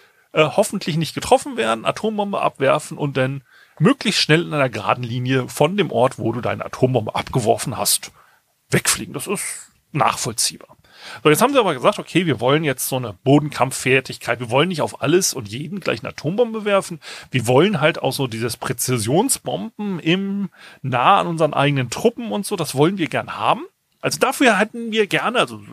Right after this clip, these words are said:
wir, also die sowjetische Führung, ein Flugzeug. Sagen so die ganzen Ingenieursbüros, die hatten ja da so ein paar, zum Beispiel das Büro mik, äh, also,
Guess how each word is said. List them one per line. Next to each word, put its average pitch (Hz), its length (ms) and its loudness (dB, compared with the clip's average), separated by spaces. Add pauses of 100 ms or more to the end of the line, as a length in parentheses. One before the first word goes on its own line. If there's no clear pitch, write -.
(160)
wir, 160 220 4
also 120 240 0
die 104 80 -12
sowjetische 110 540 -2
Führung, 269 440 -4 (540)
ein 170 340 2
Flugzeug. - 540 -2 (800)
Sagen 120 420 4
so 113 200 -4
die 110 120 -8
ganzen 113 260 -4
Ingenieursbüros, 190 760 0
die - 80 2
hatten - 160 -2
ja 147 120 4
da 165 100 4
so 175 80 -4
ein 175 60 -6
paar, 185 260 2
zum - 120 -8
Beispiel 107 200 -10
das - 260 -4
Büro 113 400 -2
mik, - 480 2
äh, 143 40 -4
also, 113 580 -2